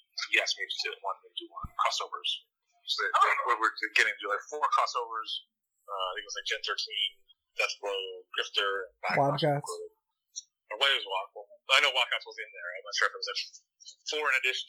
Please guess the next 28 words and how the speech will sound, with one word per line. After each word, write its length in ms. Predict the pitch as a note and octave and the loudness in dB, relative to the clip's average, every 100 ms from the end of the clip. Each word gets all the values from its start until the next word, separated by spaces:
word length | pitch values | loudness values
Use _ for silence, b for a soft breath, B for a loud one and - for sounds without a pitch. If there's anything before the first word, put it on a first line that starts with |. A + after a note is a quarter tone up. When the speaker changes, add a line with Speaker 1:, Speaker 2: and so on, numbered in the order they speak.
| - | -4
Speaker 1:
to 20 | |
the 40 | A2+ | 2
Wildcats 400 | A2 A2 A2+ G#2 | 2 2 2 0
X-Men 360 | G2+ - - - _ | -4 -10 -12 -18 _
thing. 120 | _ _ - | _ _ -20
Um, 120 | - _ _ _ _ | -20 _ _ _ _
so 160 | - A2+ | -2 -2
in 340 | G2+ G2+ A2 A2 | -2 -6 -6 -6
exchange 480 | - - C3 A2+ - | 0 6 6 6 -4
for 320 | G#2+ G2 F#2+ _ _ _ _ | -2 -2 -2 _ _ _ _
me 80 | - - _ - | -6 -6 _ -2
being 160 | A2 G2+ | 0 0
able 120 | G2+ G2+ | 0 2
to 40 | |
do 120 | G2 | 2
the 120 | G2 G2+ | 2 2
Backlash 480 | F#2 - F#2+ F2+ - - - - | 0 2 0 2 2 2 2 4
Spider-Man 380 | B2+ A2+ G2+ F#2+ - | 6 4 0 -10 -8
crossover, 560 | G#2 - G2+ F#2+ F2+ - - - _ _ _ | -6 -4 -4 -4 -6 -8 -12 -14 _ _ _
I 80 | F#2 - | -2 2
had 80 | G2+ | 2
to 80 | F#2 | 0
agree 240 | - G2 | 0 0
to 80 | G2 | 2
do 160 | F#2 F2+ | 2 2
six 320 | - - - | 2 2 4
issues 380 | - - - - - - - _ _ - | 4 4 2 8 8 8 -2 _ _ -4
of, 140 | - | -4